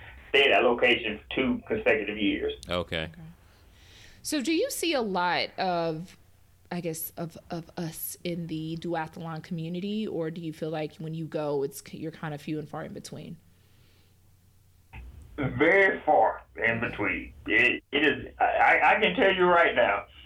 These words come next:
Speaker 1: at Nationals, there were five or six of us there.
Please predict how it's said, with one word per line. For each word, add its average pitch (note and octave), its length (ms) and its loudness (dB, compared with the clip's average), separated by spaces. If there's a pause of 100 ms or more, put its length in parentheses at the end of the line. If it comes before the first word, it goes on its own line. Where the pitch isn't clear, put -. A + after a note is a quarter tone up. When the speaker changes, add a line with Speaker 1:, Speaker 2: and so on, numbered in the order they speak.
(200)
Speaker 1:
at A#2+ 240 4
Nationals, D#3+ 800 4 (100)
there C3 280 6
were B2 840 4 (2250)
five B2+ 240 6
or B2 140 -2
six A2+ 180 -2
of - 80 -6
us F2+ 200 -2
there. - 220 -6